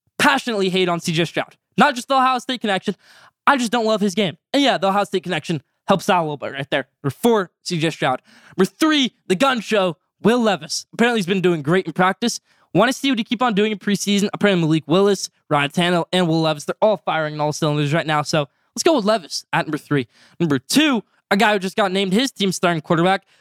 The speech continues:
could be the next greatest quarterback of all time or the next Jamarcus Russell. It's Anthony Richardson. He's the best throw power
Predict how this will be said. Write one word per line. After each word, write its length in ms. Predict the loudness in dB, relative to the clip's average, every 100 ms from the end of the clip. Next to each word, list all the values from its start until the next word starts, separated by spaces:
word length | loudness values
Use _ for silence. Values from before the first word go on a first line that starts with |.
| _
could 260 | 0 0 0
be 200 | -2 -2
the 100 | 0
next 400 | 0 0 -2 -14 _ _ _ _ _ _
greatest 260 | 2 2 2
quarterback 400 | -2 0 -2 0
of 80 | -2
all 100 | -2
time 320 | 0 -2 0
or 280 | -2 0 -2 -8 _
the 140 | _ 2
next 340 | 2 -2 -8 _ -2
Jamarcus 480 | 2 2 0 -2
Russell. 340 | -2 0 -2 -4 _ -20 _
It's 160 | -2 0
Anthony 300 | -2 0 -2
Richardson. 500 | -2 -6 -2 -2 -2
He's 160 | -2 0
the 80 | 2
best 340 | 0 -2 -4 -4
throw 300 | 0 2 2
power 440 | 0 0 -2 -6